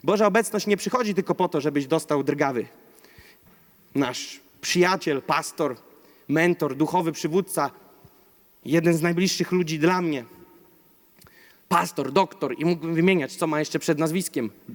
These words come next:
Richard William. On powiedział, liść kokosowy, niektórzy porównują Ducha Świętego do liścia kokosowego. To jak się liść poruszył, czyli ręka macha na konferencji, to Duch Święty mnie dotyka.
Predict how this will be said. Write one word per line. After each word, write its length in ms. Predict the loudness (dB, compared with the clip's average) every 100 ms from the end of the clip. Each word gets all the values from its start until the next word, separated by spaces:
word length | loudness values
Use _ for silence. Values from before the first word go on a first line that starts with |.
| -2
Richard 360 | 0 2 0 4
William. 400 | 4 4 0 -4 -16 -20 -20 -20 -20 _
On 80 | 0
powiedział, 400 | 4 4 4 0 -4 -20 -20 -20 -20 _ _ _ _ _ _ _ _ _
liść 300 | 2 2 2
kokosowy, 560 | -2 0 2 0 -2 -4 -10 -6
niektórzy 460 | -6 -2 -2 -2 -4 -8 0
porównują 440 | 2 4 4 4
Ducha 200 | 4 2
Świętego 400 | 0 0 2 2
do 100 | 4
liścia 280 | 2 2 -2
kokosowego. 600 | -4 -4 -2 0 0 -2
To 100 | -2
jak 140 | -2 0
się 140 | 2
liść 180 | 2 2
poruszył, 520 | 2 4 2 -2 -4
czyli 240 | 0 2
ręka 280 | 2 2 0
macha 260 | 0 0 0
na 100 | 0
konferencji, 540 | -2 0 0 0 -2
to 100 | -2
Duch 160 | -2 -2
Święty 300 | -2 -2 0
mnie 120 | -2
dotyka. 360 | 0 -2 -4